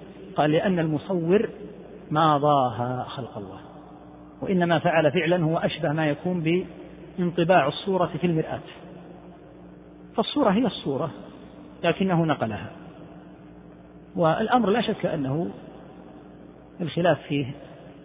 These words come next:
قوي للغاية. وأمر الدروس يمكن أن يستفاد من هذه الدروس من خلال نشر العلم،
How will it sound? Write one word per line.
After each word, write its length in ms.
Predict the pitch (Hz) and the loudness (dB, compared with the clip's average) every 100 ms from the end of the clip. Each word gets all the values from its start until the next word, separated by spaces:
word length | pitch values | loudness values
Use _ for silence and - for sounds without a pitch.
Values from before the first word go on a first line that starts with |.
| - | 4
قوي 320 | 180 156 156 180 | 8 8 6 4
للغاية. 520 | 165 127 135 135 147 143 - - - - - - - - - - - | 0 2 4 4 2 -2 -6 -14 -16 -16 -16 -16 -18 -20 -20 -20 -8
وأمر 920 | 160 131 131 127 - - - - 233 208 | -2 0 0 0 -4 -8 -10 0 4 6
الدروس 640 | 151 151 151 151 - - - - - - - - - - - - - - | 4 6 6 4 -2 -12 -14 -16 -16 -16 -16 -18 -18 -18 -18 -18 -20 -2
يمكن 300 | 226 277 - | 4 4 4
أن 140 | 156 170 | 0 0
يستفاد 460 | 151 160 143 139 | 0 0 0 0
من 120 | 127 135 | 0 0
هذه 220 | 190 165 | 2 0
الدروس 600 | 151 151 143 160 - - - - - - - - - - - - | 0 0 -2 -4 -10 -16 -18 -18 -18 -18 -18 -18 -20 -18 -16 -2
من 120 | 269 | 0
خلال 440 | 185 214 233 254 262 | 2 4 6 6 6
نشر 240 | 214 190 | 4 4
العلم، 300 | 156 127 117 | 4 4 2